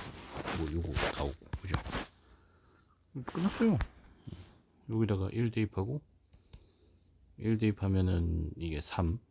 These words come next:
여기다가 마이너스 일 대입하면 이 마이너스 오, 마이너스 여기. 야, 이거는 그리고 <clears throat> 이게 너무 중요해, 너무 중요해.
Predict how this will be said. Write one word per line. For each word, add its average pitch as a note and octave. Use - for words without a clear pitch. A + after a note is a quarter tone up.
여기다가 E2+
마이너스 F#2
일 F#2
대입하면 A#2
이 D#2+
마이너스 -
오, D#2
마이너스 -
여기. -
야, B2+
이거는 C3+
그리고 A2
<clears throat> -
이게 B2
너무 A2
중요해, F2
너무 E2
중요해. E2